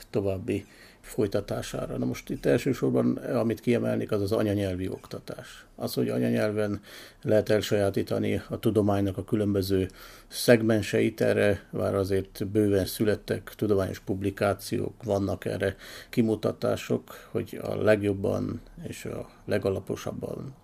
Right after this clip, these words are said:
a különböző tudományterületeket az ember saját anyanyelvén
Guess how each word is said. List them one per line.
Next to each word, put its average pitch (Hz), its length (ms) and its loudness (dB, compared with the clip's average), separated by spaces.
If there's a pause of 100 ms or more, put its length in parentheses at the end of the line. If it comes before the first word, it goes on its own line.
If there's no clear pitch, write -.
(300)
a - 120 -20
különböző 95 420 0
tudományterületeket - 1040 -6
az - 100 -8
ember - 220 -8
saját - 400 -8
anyanyelvén - 600 -14